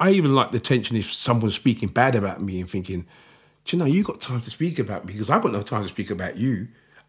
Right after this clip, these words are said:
And I love the fact that people are talking about me. Don't know why, but I used to cr-, I used to crave that. That you got time to speak about me. I must be one hell of a person 'cause I ain't got the time to speak about you.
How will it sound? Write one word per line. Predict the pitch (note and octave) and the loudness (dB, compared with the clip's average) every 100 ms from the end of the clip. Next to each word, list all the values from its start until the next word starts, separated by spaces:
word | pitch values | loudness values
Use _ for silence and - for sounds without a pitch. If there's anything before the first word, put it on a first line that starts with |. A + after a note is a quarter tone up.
| - | -2
And | C#3+ F#3 | 4 6
I | G3+ | 6
love | C#3 D#3 F3 E3 | 6 6 6 4
the | B2+ | 0
fact | - A2+ - | 0 -2 -2
that | A2+ - | -4 0
people | B2+ G#2+ | 0 0
are | - | -2
talking | C3 G#2+ F#2 | -2 -2 -4
about | F2 E2 - | -4 -6 -10
me. | - _ _ _ _ _ _ - | -18 _ _ _ _ _ _ 4
Don't | F#3 G#3+ | 6 6
know | A3 | 6
why, | A3 E3+ B2 E3+ - - _ _ _ _ _ _ - _ - | 6 6 4 2 0 -16 _ _ _ _ _ _ -20 _ 2
but | C#3+ | 6
I | B2+ | 6
used | C3 - | 4 0
to | A2+ | -6
cr-, | - - | -6 0
I | B2 | 2
used | B2 B2 | 2 0
to | |
crave | - B2 A2 - | -2 0 0 -2
that. | C2 - _ _ _ _ _ _ _ _ | -10 -12 _ _ _ _ _ _ _ _
That | - A2 | -8 0
you | C#3 | 0
got | C3 - | 0 -4
time | - A2+ | -4 -6
to | - | -6
speak | - A2+ A2 | -6 -4 -4
about | G#2 - | -6 -4
me. | A#2 A2 E2+ - _ - | -4 -4 -6 -14 _ -10
I | G#2+ | -2
must | A#2 G2+ - | -2 -2 -6
be | G2 | -10
one | D#2+ E2 E2 G#2+ G#2 | -10 -12 -6 -2 -2
hell | G#2+ | -4
of | G2 F#2+ | -8 -8
a | |
person | - G#2 E2+ | -4 -4 -4
'cause | D#2 | -6
I | F#2 A2+ | -2 -2
ain't | |
got | D#2+ | -2
the | - | -6
time | G#2+ F#2+ | -6 -6
to | |
speak | - F#2 | -8 -12
about | E2+ D#2+ | -10 -10
you. | D#2+ G2 F#2+ | -8 -6 -6